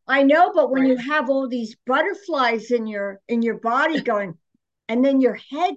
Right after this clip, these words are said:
Speaker 1: talking. Oh, that
Speaker 2: Ah.
Speaker 1: head talking. I mean, "Oh, I don't know if you can do it. We have to find out more information."
Speaker 2: <laughs>
Speaker 1: Uh,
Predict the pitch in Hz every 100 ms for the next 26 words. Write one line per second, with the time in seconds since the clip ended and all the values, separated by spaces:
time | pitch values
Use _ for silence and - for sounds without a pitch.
0 | - 262 196 190 190 151 131 _ _ _
1 | _ _ _ - 311 254 214 226 208 -
2 | 294 285 202 165 - 220 196 190 190 170
3 | 190 214 202 185 _ _ - 240 185 202
4 | 247 262 247 247 - 226 233 240 196 220
5 | 226 220 220 220 220 - _ _ _ _
6 | _ _ _ _ _ _ _ 202 247 247
7 | 247 240 233 262 247 240 233 226 220 226
8 | 226 226 233 233 262 233 226 226 226 -
9 | 220 214 208 208 208 208 196 - - _
10 | _ _ - - _ _ _ _ _ _
11 | _ _ 208 208 196 196